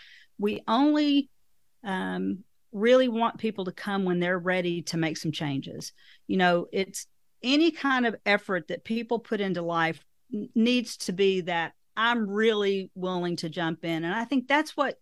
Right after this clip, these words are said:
you guys do. I mean, you're putting a ton of effort into this podcast to make people's lives better. So when people are really ready, we say change happens in an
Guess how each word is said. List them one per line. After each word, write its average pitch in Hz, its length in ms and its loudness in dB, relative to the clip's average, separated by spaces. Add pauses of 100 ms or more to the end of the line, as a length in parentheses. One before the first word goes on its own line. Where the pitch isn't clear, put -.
you 226 300 -2
guys 240 320 2
do. 151 320 -6 (540)
I 220 80 -4
mean, 233 200 -4 (280)
you're 311 240 0
putting 302 320 2
a 196 80 0
ton 302 320 0
of 285 80 2
effort 233 380 -2
into 190 200 -2
this 196 340 0
podcast 208 760 0
to - 100 -10
make 185 180 -6
people's 185 400 -8
lives 180 500 -2
better. 180 460 0 (420)
So - 200 0
when 202 180 2
people 269 460 0
are 170 80 2
really 226 340 2
ready, 170 500 -2 (360)
we 233 160 -2
say 196 480 -2
change 247 560 -2
happens 214 760 0
in 180 100 0
an 175 120 -2